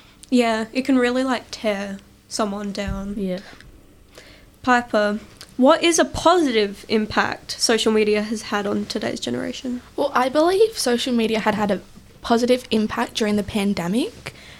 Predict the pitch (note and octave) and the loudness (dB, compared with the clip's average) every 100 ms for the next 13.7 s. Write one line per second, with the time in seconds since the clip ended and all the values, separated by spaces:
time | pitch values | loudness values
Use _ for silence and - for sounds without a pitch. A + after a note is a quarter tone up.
0 | - A#3+ A#3 A3+ A#3+ A#3+ C4 C#4 C#4 E4 | -6 -2 0 0 -2 0 0 0 2 0
1 | - B3 A#3 A3+ - G#3+ G#3+ G#3+ F#3+ F3 | 0 0 0 0 0 2 2 0 -2 -4
2 | A3+ C#4+ C#4+ A3 G#3 - A#3+ A#3 - - | -4 -6 -4 -2 -2 -4 -6 -8 -8 -6
3 | A#3+ - G3 A3 G#3 G3+ F#3+ - E3+ C4 | -6 -2 -2 -2 -2 -2 -2 -4 -2 0
4 | F4 - - - - - - - A#3+ A#3 | -2 -4 -20 -20 -20 -20 -10 0 2 4
5 | A3+ A#3 B3+ C4 B3+ B3 A3 G3 - A3 | 2 2 2 0 4 4 4 0 -4 -2
6 | G#3 A3 - G#3+ - F#3+ F#3+ - - G#3 | 0 0 0 -2 -2 -4 -4 -4 -4 -4
7 | G#3+ - G#3 G3+ - G#3+ G3 F#3+ - F#3 | -4 -4 -2 -2 -2 -2 -2 -4 -6 -2
8 | F#3+ G3 G3+ - - - - G3+ F3+ - | -2 -2 -6 -12 -18 -8 0 2 2 2
9 | G#3 G#3 G#3 - G3+ G3+ A3+ D4 - - | 0 0 -4 -6 -4 -2 -4 -4 -12 -20
10 | - - A3 A3 A3+ A#3+ - B3+ A3 G3 | -20 -6 -2 0 2 0 0 0 0 2
11 | F#3+ F#3 A#3+ A3 G#3 F#3 F3+ F#3 A#3 D#4 | 2 2 0 0 0 -2 -4 -4 -4 -6
12 | - - - - A3 A3 A#3 A3 A3+ G#3 | -8 -20 -20 -6 -2 0 0 -2 -2 0
13 | G3 F#3+ G3+ G#3 - D#4 | -2 -2 -4 -4 -2 -2